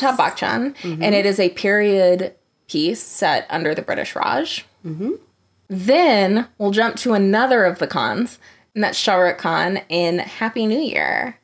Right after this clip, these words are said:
Speaker 2: Mm-hmm.
Speaker 1: which is by the same director as Om Shanti Om,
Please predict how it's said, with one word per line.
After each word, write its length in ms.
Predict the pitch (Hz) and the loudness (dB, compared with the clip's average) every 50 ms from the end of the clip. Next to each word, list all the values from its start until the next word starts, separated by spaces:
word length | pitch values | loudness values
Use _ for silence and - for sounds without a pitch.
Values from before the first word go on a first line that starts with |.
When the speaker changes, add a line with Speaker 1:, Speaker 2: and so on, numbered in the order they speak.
| _ _ - | _ _ -12
Speaker 2:
Mm-hmm. 720 | 151 147 139 135 147 147 147 151 156 175 202 220 254 302 415 453 - | -12 -12 -12 -12 -12 -10 -8 -8 -6 -6 -6 -4 -4 -4 -6 -6 -8
Speaker 1:
which 380 | - 190 196 196 196 - - - | -2 0 0 2 2 -2 -2 0
is 260 | 220 196 196 190 190 | 0 0 0 0 -2
by 680 | 185 - 202 185 185 185 185 180 180 180 170 147 - - - | -4 -2 0 2 2 4 4 4 4 4 2 2 0 -4 -8
the 220 | 190 180 190 190 | -6 -4 -2 -2
same 220 | 185 - 196 185 | 0 0 -2 0
director 360 | 180 190 180 175 170 - 175 170 | 2 2 2 2 2 0 0 0
as 200 | - - 170 - | 0 0 -2 -4
Om 160 | - 165 170 | -4 -6 -6
Shanti 400 | 175 - 165 151 170 - 160 147 - | -4 -4 -4 -4 -4 -4 -4 -4 -2
Om, 360 | - - 208 294 349 359 | -2 -2 -2 -2 -4 -4